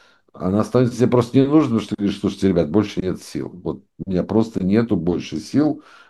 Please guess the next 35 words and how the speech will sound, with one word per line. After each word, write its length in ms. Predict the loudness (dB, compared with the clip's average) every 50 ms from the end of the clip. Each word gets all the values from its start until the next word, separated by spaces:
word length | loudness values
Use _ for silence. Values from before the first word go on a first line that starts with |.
| _ -16
вот 440 | -14 -12 -10 -4 0 2 2 2 0
быть 400 | -2 0 2 4 4 2 0 -8
всё 380 | -16 -16 -14 -6 -2 0 2
время 380 | 4 6 6 6 6 4 2 0
в 120 | -2 -6
курсе». 580 | -6 -2 0 2 2 0 0 -4 -10 -12 -12 -12 _ _ _ _ _ _ _
То 60 | -4
есть 100 | -2 2
для 120 | 4 4 6
нас 260 | 6 6 4 2 2
быть 200 | 2 0 0 0
в 40 | -2
курсе, 640 | -4 0 2 4 4 4 4 2 0 0 0 -2 -8 _ _ _ _ _ 2
э, 220 | 4 6 6 6
вот 260 | 6 4 2 2 2 2
этих 200 | 0 0 -2 -2
всех 240 | -2 -2 0 0
изменений — 540 | 0 2 2 4 4 6 6 4 4 4 4
это 280 | 2 4 4 2 0 2
часть 300 | 2 2 2 2 2 0
наших 340 | 0 0 0 0 -2 0 0
как 160 | 0 2 2
бы 80 | 0 0
служебных 560 | 2 2 2 2 4 4 2 2 2 4 4
обязанностей. 500 | 4 4 4 2 2 0 -4 -6 -4 -4
А 60 | -4
для 160 | -2 0 2
них 220 | 4 4 4 4 4
это 380 | 4 4 4 2 2 0 -4 -14 -20 -20 _ _ _ _
какая-то 560 | -6 -6 -2 4 6 6 6 6 4 0 0
такая 500 | 0 0 2 4 4 4 4 4 4 2
на-, 280 | 0 -2 -2 0 0 0
ну, 680 | 0 0 -2 0 2 2 4 4 2 0 -2 -4 -8 -14 _ _ _ _ _ _ _ _ _
надстройка, 840 | 0 2 4 4 4 2 -2 0 4 6 8 8 6 4 0 -2 -2
которая 640 | 0 0 2 4 4 4 6 6 4 4 2 -2